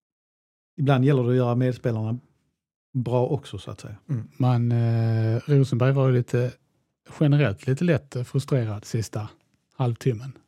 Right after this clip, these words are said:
Speaker 3: Då kändes det som att det var han som väldigt mycket letade, letade mål.
Speaker 2: Mm.
Speaker 1: Men jag tror det hängde lite grann på just det där att han kanske inte hade fått passningarna. Och han, eh, alltså, så som han sliter för närvarande i försvars- och positionsspel,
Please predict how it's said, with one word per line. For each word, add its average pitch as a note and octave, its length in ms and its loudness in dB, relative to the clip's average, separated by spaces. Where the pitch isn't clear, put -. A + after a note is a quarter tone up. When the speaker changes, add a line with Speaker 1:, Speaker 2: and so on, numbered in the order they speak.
Speaker 3:
Då B2 140 0
kändes C3+ 300 -2
det C#3 140 0
som C#3 140 -2
att C3 200 -4
det C#3+ 100 2
var C3+ 100 2
han A#2 220 0
som B2 160 -4
väldigt B2 260 0
mycket A#2 300 -2
letade, A2 520 -4
letade A#2+ 420 0
mål. A#2 320 -2
Speaker 2:
Mm. B2 360 -2
Speaker 1:
Men C#3+ 120 6
jag C#3+ 80 4
tror D#3+ 140 6
det C#3+ 60 8
hängde D3 340 6
lite C#3+ 240 2
grann B2+ 120 2
på C3 100 0
just A#2+ 160 0
det B2 60 0
där A#2 160 0
att G#2 100 -6
han A2+ 100 -2
kanske A2 240 -2
inte G#2+ 320 -6
hade G#2+ 140 -6
fått G#2+ 280 -8
passningarna. G#2+ 560 -8
Och A2 100 -10
han, D3 240 4
eh, D3 220 -4
alltså, C#3+ 180 0
så D#3 220 2
som C#3+ 140 0
han D3+ 160 4
sliter C3+ 500 -2
för C#3 120 -4
närvarande B2+ 540 0
i A2 80 -4
försvars- A2+ 560 -6
och A2 80 -12
positionsspel, G#2+ 880 -6